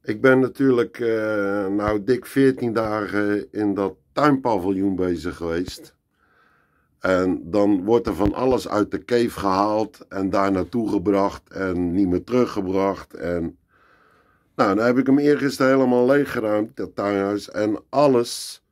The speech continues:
weer terug in de cave gezet. Nou,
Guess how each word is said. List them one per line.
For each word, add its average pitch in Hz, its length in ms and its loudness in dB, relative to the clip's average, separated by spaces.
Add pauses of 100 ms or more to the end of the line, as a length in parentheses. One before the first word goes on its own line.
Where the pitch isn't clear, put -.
(320)
weer 110 200 -2
terug 123 360 2
in 107 260 0
de 104 120 -4
cave 117 320 2
gezet. 67 560 -8 (840)
Nou, 104 340 2